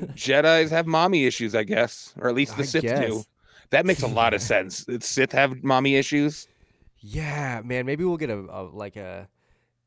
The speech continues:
Speaker 2: old school, like, Palpatine backstory, like, before Clone Wars,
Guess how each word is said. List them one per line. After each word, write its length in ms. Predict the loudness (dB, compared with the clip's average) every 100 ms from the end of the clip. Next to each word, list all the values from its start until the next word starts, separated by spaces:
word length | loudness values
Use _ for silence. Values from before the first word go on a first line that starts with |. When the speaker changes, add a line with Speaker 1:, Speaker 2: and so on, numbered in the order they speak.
| _
Speaker 2:
old 240 | -10 -8
school, 220 | -8 -8 -8
like, 220 | -6 -8
Palpatine 560 | -8 -10 -12 -10 -8
backstory, 560 | -6 -6 -8 -8 -6 -6
like, 200 | -8 -12
before 440 | -16 -8 -6 -6
Clone 340 | -8 -10 -8 -6
Wars, 480 | -4 -4 -6 -12